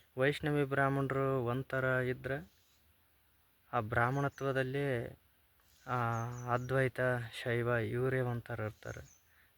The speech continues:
ಲಿಂಗಾಯತ ಪರಂಪರೆಯಲ್ಲಿ ಬಂದ್ರೆ ಪಂಚಪೀಠದವರೇ ಒಂಥರ ಹಬ್ಬ ಮಾಡ್ತಾರೆ, ಬಸವ ತತ್ವದವರೇ ಒಂಥರ ಹಬ್ಬ ಮಾಡ್ತಾರೆ.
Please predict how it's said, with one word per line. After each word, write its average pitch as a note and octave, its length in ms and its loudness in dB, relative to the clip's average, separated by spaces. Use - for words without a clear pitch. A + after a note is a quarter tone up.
ಲಿಂಗಾಯತ C3+ 460 0
ಪರಂಪರೆಯಲ್ಲಿ C3 720 -2
ಬಂದ್ರೆ C3 440 -4
ಪಂಚಪೀಠದವರೇ C3+ 760 0
ಒಂಥರ B2 340 0
ಹಬ್ಬ A2+ 180 -4
ಮಾಡ್ತಾರೆ, A2+ 640 -6
ಬಸವ A2+ 320 -4
ತತ್ವದವರೇ A#2+ 540 -6
ಒಂಥರ A#2 380 -6
ಹಬ್ಬ A#2 200 -8
ಮಾಡ್ತಾರೆ. B2 560 -16